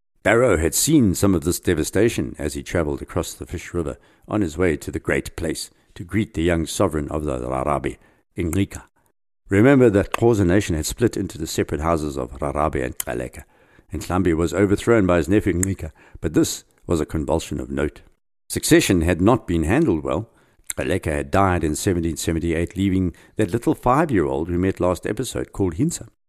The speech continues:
The Rarabe in seventeen eighty-two were now battling both the Tembu of their chief Rarabe and his heir Mlawu.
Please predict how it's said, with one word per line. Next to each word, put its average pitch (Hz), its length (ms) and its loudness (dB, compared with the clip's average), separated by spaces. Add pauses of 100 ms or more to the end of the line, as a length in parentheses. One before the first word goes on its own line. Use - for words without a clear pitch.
(220)
The 76 140 2
Rarabe 85 580 2
in 80 120 -2
seventeen 95 500 0
eighty-two 92 480 0 (300)
were 101 100 4
now 117 160 2
battling 90 460 0
both 104 260 2
the - 80 -8
Tembu 98 500 2 (240)
of 73 140 -2
their 65 120 -2
chief - 340 -4
Rarabe 64 480 -4 (180)
and 90 200 0
his 147 340 2
heir 73 260 -2
Mlawu. 110 540 0